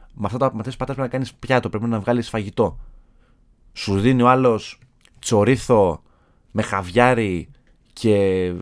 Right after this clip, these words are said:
ξέρω εγώ, κάτι άλλο. Με αυτά τα πιάτα, με αυτά τα φαγητά πρέπει να κάνεις και τις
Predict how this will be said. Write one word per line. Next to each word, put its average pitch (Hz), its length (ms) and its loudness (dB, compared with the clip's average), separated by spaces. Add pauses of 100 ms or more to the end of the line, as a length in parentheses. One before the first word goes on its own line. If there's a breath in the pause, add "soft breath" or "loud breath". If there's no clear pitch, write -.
(340)
ξέρω 113 240 -2
εγώ, 107 160 -4
κάτι 120 260 -2
άλλο. 113 380 2 (540 soft breath)
Με 98 220 0
αυτά 92 220 0
τα 131 120 0
πιάτα, 135 500 -4
με 104 120 -10
αυτά 117 140 -8
τα 120 80 -8
φαγητά 110 240 -8
πρέπει 123 140 -6
να 120 60 -12
κάνεις 123 240 -10
και - 100 -20
τις 90 240 -18